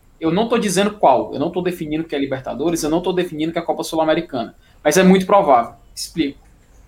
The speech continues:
No vídeo que saiu hoje, até eu mostrei as médias recentes das últimas dez temporadas, e aparentemente, com cinco vitórias e um empate, o Fortaleza alcança quarenta e nove pontos.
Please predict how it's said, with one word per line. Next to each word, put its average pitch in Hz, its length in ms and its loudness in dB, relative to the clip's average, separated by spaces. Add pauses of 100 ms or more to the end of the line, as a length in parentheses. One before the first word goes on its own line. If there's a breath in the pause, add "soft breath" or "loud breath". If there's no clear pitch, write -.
(160)
No 180 100 -2
vídeo 226 160 -2
que - 80 -10
saiu 185 220 4
hoje, 190 160 2
até 180 160 -2
eu 190 440 -2
mostrei 143 520 -6
as 131 160 -8
médias 135 260 -8
recentes 131 380 -8
das 135 100 -10
últimas 127 300 -12
dez 127 160 -6
temporadas, - 760 -2 (540 soft breath)
e 160 460 0 (680)
aparentemente, 220 800 0
com 160 500 -4 (100)
cinco - 380 -8
vitórias 208 380 2
e - 20 2
um 180 40 2
empate, - 640 2 (220)
o 170 60 -12
Fortaleza 165 500 -2
alcança 185 480 -2
quarenta 185 340 0
e 208 40 0
nove 180 240 0
pontos. - 580 -8